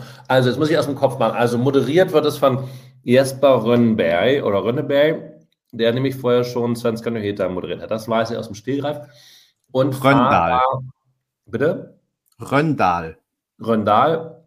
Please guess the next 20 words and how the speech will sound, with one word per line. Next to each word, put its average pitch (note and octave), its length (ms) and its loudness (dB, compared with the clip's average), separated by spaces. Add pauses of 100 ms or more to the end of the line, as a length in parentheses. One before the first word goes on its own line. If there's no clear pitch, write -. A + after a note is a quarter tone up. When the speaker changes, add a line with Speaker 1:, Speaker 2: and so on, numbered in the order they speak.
(140)
Speaker 1:
Und B2+ 120 0
Speaker 2:
Mhm. A#2+ 140 -4
Speaker 1:
Farah, B2 640 2
den A#2+ 160 -4
Nachnamen A#2 320 -2
weiß G#2+ 220 0
ich G#2+ 100 -10
leider E2 260 -4
nicht. G#2+ 200 -10
Da G#2+ 40 -8
muss A2 140 -8
ich B2 40 2
dran B2+ 120 0
Speaker 2:
Abadi. G#2+ 180 4
Speaker 1:
arbeiten. D3 360 -2 (840)
Die A#2 200 -2
war A#2 120 4
letztes A#2 420 -4
Jahr A2 180 -2
ja, G#2 380 -4